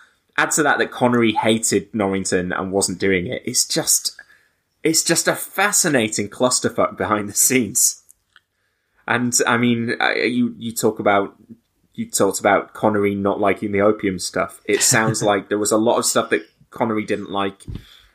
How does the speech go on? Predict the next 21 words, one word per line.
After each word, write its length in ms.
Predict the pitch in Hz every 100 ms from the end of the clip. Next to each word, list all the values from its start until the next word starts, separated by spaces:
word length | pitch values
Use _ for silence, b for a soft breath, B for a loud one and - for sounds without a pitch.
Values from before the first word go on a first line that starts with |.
| -
um, 480 | 110 104 101 101 -
that 320 | 101 107 117 -
didn't 400 | 110 104 101 101
then 460 | 107 101 95 95 -
make 280 | 104 101 104
it 60 |
into 180 | 107 -
the 80 | 98
film, 400 | - 101 101 98
and 100 | 98
there 80 | 101
was 140 | 101 107
a 40 |
lot 140 | 107
of 80 | -
stuff 240 | - 101 -
that 120 | -
Connery 500 | - 107 101 101 98
perhaps 580 | - 101 113 101 - -
could 260 | - 110
have, 260 | 110 101 -